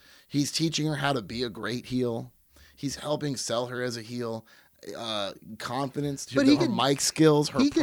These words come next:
Speaker 2: do
Speaker 1: promo.
Speaker 2: that without being on camera, is
Speaker 1: Mm.
Speaker 2: my point.
Speaker 1: Okay, all right.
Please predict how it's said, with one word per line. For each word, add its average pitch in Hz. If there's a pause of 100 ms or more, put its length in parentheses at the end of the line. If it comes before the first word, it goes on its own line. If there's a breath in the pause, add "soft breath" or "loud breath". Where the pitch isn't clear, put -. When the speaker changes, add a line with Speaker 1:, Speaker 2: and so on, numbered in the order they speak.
(120)
Speaker 2:
do 220
Speaker 1:
promo. 320
Speaker 2:
that 190
without 170
being 175
on 131
camera, 143 (140)
is 131
Speaker 1:
Mm. 127
Speaker 2:
my 123
point. - (560)
Speaker 1:
Okay, 147 (260)
all -
right. 196